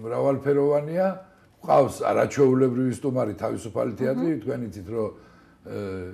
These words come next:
Speaker 1: ვარსიმაშვილი ავთანდილი უდიდესი რეჟისორი და დიდი მოღვაწე თეატრალური, აი, გვეყოლება სტუმრად ერთი დღით და,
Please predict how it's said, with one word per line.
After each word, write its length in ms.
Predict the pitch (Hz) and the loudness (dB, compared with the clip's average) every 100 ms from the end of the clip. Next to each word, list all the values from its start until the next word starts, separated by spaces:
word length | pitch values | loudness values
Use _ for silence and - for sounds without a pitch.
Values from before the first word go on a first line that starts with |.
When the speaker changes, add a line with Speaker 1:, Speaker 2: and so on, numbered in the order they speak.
| 95 | -16
Speaker 1:
ვარსიმაშვილი 880 | - 101 - 127 113 107 - 104 101 92 - | -6 -2 -2 -2 -4 -4 -6 -6 -6 -10 -14
ავთანდილი 680 | - 107 113 110 101 101 92 - _ _ _ - | -10 -6 -4 -4 -4 -6 -8 -12 _ _ _ -16
უდიდესი 680 | 107 107 104 107 - 107 90 - - | -10 -6 -4 -4 -4 -8 -10 -12 -8
რეჟისორი 600 | 95 107 101 - 104 98 | -4 -4 -6 -6 -6 -6
და 160 | 92 87 - - _ _ _ _ _ | -8 -10 -16 -20 _ _ _ _ _
დიდი 300 | 117 110 107 | -6 -4 -4
მოღვაწე 480 | 110 110 113 - 85 | -2 0 -2 -4 -10
თეატრალური, 720 | 107 110 113 120 120 139 170 175 - - _ _ | -8 -8 -8 -6 -4 -4 -4 -8 -16 -20 _ _
აი, 220 | - 117 120 | -10 -6 -6
გვეყოლება 580 | 98 110 107 107 98 90 | -4 -4 -2 -2 -2 -6
სტუმრად 560 | - 143 117 139 156 156 | -6 -6 -2 0 -2 -4
ერთი 360 | 139 117 117 139 | -10 -8 -6 -6
დღით 300 | 143 170 170 - - - _ _ - - _ _ _ _ _ | -4 -4 -6 -12 -20 -20 _ _ -20 -20 _ _ _ _ _
და, 240 | 127 165 | -6 -2